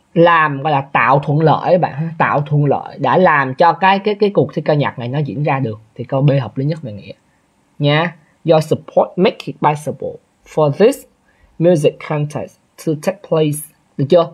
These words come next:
Thì nó sẽ đồng nghĩa với câu này. Rồi. Ba mươi ba. L-, đây là lần đầu tiên cô ta nhìn thấy,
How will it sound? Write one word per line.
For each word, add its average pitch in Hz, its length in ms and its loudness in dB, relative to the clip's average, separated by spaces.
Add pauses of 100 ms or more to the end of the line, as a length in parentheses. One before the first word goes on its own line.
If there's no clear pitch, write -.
(220)
Thì 127 160 -2
nó 156 80 -4
sẽ 156 140 -8
đồng 131 200 -2
nghĩa 107 140 -6
với 170 120 0
câu 147 140 -4
này. 117 160 -10 (1200)
Rồi. 123 220 0 (2250)
Ba 165 100 2
mươi 185 160 4
ba. 185 300 2 (2250)
L-, 185 340 4
đây 233 180 6
là 220 140 6
lần 175 220 0
đầu 170 160 4
tiên 233 320 2
cô 226 80 4
ta 208 180 4
nhìn 165 260 0
thấy, 185 240 2